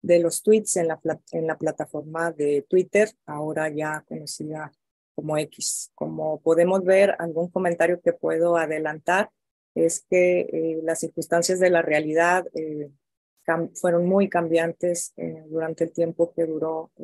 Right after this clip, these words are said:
este, mi doctorado. Eh, la investigación que propuse es de tipo cuantitativa, el diseño no experimental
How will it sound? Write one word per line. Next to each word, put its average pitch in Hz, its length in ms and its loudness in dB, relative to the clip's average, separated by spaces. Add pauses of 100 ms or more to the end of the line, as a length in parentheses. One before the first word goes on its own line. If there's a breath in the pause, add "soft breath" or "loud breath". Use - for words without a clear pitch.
este, 160 400 -10
mi 160 140 -8
doctorado. 196 680 2 (800)
Eh, 160 400 -2
la 175 160 4
investigación 175 1040 2 (280)
que 170 80 0
propuse 185 520 -2
es 165 100 0
de 170 100 6
tipo 170 320 -2
cuantitativa, 190 960 0
el 165 200 2
diseño 170 460 -2
no 170 160 0
experimental 185 840 0